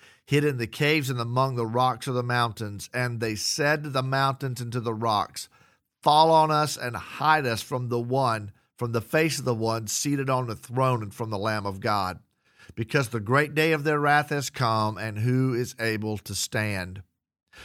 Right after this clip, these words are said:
So when Jesus rips open the sixth seal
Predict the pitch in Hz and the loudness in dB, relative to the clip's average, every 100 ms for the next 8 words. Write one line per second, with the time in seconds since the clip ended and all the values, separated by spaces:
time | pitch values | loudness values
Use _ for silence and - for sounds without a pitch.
0 | - - 170 143 127 160 170 180 - 165 | -14 0 2 2 0 0 -2 -6 -4 -4
1 | - 156 147 139 123 110 156 151 - - | -2 -2 -2 -4 -4 -2 -2 -2 -4 -10
2 | - - 170 165 123 104 95 | -8 -4 -2 2 2 0 -6